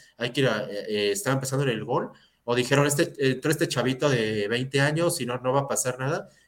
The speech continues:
El chavito entró y lo, hizo lo que quiso en dos segundos y nos metió el segundo. O sea, ese tipo de cosas, pues, tienen que cambiar, ¿no? No se, no se ve como todavía esa, tampoco a, atrás en la línea defensiva,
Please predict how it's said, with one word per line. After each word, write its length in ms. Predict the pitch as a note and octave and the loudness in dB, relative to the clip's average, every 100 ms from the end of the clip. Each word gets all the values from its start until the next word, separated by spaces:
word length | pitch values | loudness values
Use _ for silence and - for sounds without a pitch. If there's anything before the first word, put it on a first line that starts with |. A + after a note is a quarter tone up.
| _ | _
El 100 | C3+ | -2
chavito 280 | D3 E3+ F#3+ | 0 2 2
entró 200 | F#3 F3+ | 2 0
y 60 | |
lo, 140 | F3+ - | 0 -2
hizo 160 | D3 F3+ | -2 0
lo 100 | - | 0
que 100 | - | -2
quiso 200 | C#3 D3+ | -4 -2
en 80 | C#3 | 0
dos 140 | E3+ | 0
segundos 380 | D#3 E3+ F#3 - | 0 -2 -2 -2
y 60 | |
nos 140 | A2+ G#2+ | -4 -6
metió 180 | G#2+ A#2+ | -6 -6
el 80 | |
segundo. 320 | B2 B2 A#2 G2+ | -4 -6 -6 -4
O 40 | |
sea, 220 | - B2+ - - | 0 0 -2 -8
ese 160 | C3+ D3+ | -2 0
tipo 220 | E3+ D3 | 2 2
de 80 | C3 | 0
cosas, 260 | C3+ D3 C#3+ | 0 -2 -2
pues, 160 | - | -6
tienen 200 | C3 C#3+ | -4 -4
que 100 | C#3 | -4
cambiar, 460 | - G2 A#2 B2 - | -14 -10 -2 -2 -2
¿no? 200 | B2+ E3 - - _ _ | -12 -14 -20 -20 _ _
No 180 | A2+ B2+ | 0 2
se, 400 | C3+ D3+ C#3+ C#3+ - _ | 4 4 2 0 -16 _
no 220 | A2+ C3 | -2 2
se 200 | C#3 D3 | 4 6
ve 200 | C#3+ C#3+ | 6 6
como 680 | C#3+ C#3+ A#2+ G#2+ G2 G2 - - _ - _ _ _ _ | 4 0 2 0 -2 -4 -10 -20 _ -20 _ _ _ _
todavía 520 | C3 C#3 C3 C3+ C3 | 4 8 8 6 6
esa, 560 | B2+ C#3+ C#3 A#2+ - - - - | 6 4 4 4 0 -10 -18 -4
tampoco 440 | A#2 D3+ D3+ D#3+ | 2 4 8 8
a, 140 | B2+ - | 8 4
atrás 340 | A2 B2+ C#3 | 2 4 4
en 60 | C3 | 2
la 60 | |
línea 180 | A#2+ C#3 | 2 2
defensiva, 680 | B2 A2+ G#2 B2+ C3 - | 0 0 -2 -2 -2 -4